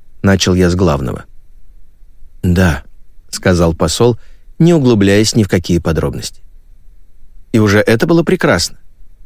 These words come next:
Мы нисколько не рассчитывали на то, что Консу откроет нам больше, чем пообещали".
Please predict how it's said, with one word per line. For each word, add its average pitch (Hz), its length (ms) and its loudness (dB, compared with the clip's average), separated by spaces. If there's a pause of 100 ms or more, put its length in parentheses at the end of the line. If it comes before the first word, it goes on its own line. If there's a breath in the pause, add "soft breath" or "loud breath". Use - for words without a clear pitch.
(120)
Мы 131 180 4
нисколько 131 500 4
не 165 100 6
рассчитывали 120 640 2
на 98 160 4
то, 135 140 0
что 110 180 -2
Консу 101 320 2
откроет 117 380 2
нам 98 180 4
больше, 107 340 2
чем 101 220 0
пообещали". - 720 -2